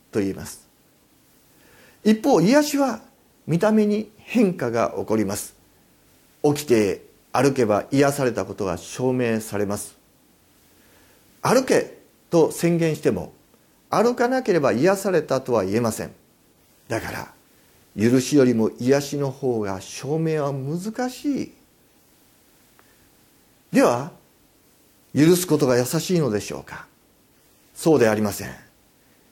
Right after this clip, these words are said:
許しを宣言することは命がけの宣言でした。神以外に罪を許す権威はないからです。許しを宣言すれば冒涜罪に問われる。実際イエス様は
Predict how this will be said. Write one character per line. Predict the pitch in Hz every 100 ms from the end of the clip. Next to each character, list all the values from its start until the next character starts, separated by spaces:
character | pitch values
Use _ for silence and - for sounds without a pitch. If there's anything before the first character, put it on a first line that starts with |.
| _ _
許 | 143 185 269
し | 269
を | 233
宣 | 170 165 175 175
言 | 175 165
す | 143
る | 156
こ | 143
と | 131 123
は | 110 104
命 | 131 196 196
が | 196
け | 190
の | 180 165
宣 | - 147 139
言 | 127 117
で | 98
し | -
た。 | - - _ _ _ _ _ _ _ _ _ _ _ _ _ _ _ _ _
神 | - 160 135
以 |
外 | 143 131
に | 127 123
罪 | - 165 160 147
を | 123
許 | 123 127 151
す | 147 127 110
権 | - 151 139
威 | 113
は | 92
な | 104 123
い |
か | 101 90
ら | -
で | -
す。 | - - _ _ _ _ _ _ _ _ _ _ _ -
許 | 143 170
し | 170
を | 165
宣 | 139 156 160
言 | 160 151
す | 165
れ | 156
ば | 135
冒 | 113 - 170 214
涜 | 214 208
罪 | 196 165 127
に | 110
問 | 107 95
わ | 107
れ |
る。 | 107 85
実 | 131 147
際 | 214 214
イ |
エ | 226
ス | 226
様 | 175 107
は | 95 101 98 87